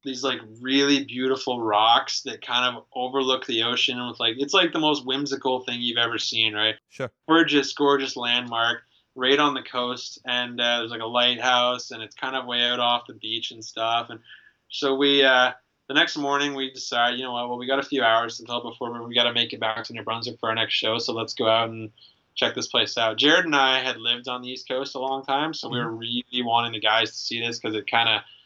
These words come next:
Speaker 1: it was a huge part for us. And, uh, so we, we, we get out there with the guys.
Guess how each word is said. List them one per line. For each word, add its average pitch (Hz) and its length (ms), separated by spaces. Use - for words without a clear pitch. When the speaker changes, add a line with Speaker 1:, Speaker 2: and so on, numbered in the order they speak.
Speaker 1:
it 127 160
was 120 140
a 110 80
huge 123 340
part 110 400
for 110 140
us. 107 240
And, 113 340
uh, 113 80
so 165 180
we, 151 280
we, 135 360
we 131 120
get 139 140
out 139 240
there 120 180
with 113 120
the 110 80
guys. 110 420